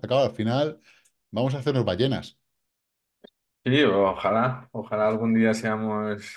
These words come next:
Speaker 2: <laughs> los
Speaker 1: Además
Speaker 2: que
Speaker 1: que somos
Speaker 2: salgamos
Speaker 1: pobres.
Speaker 2: por ahí en la
Speaker 1: <laughs>
Speaker 2: gráfica. <laughs>
Speaker 1: Así es.
Speaker 2: Pero bueno,
Speaker 1: Pero
Speaker 2: es
Speaker 1: sí, sí.
Speaker 2: complicado, ¿eh? Es complicado. Ya están un poco repartido la cosa,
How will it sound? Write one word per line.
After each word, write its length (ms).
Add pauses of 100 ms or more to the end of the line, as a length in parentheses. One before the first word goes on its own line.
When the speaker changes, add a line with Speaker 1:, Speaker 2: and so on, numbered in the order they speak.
Speaker 2:
<laughs> 880
los 160
Speaker 1:
Además 120
Speaker 2:
que 20
Speaker 1:
que 60
somos 200
Speaker 2:
salgamos 300
Speaker 1:
pobres. 20
Speaker 2:
por 140
ahí 160
en 80
la 80
Speaker 1:
<laughs> 0
Speaker 2:
gráfica. 680
<laughs> 500
Speaker 1:
Así 340 (120)
es. 460 (3000)
Speaker 2:
Pero 180
bueno, 200
Speaker 1:
Pero 40
Speaker 2:
es 40
Speaker 1:
sí, 220
sí. 140
Speaker 2:
complicado, 160
¿eh? 180 (220)
Es 80
complicado. 640
Ya 440
están 760 (380)
un 520
poco 300
repartido 520
la 140
cosa, 260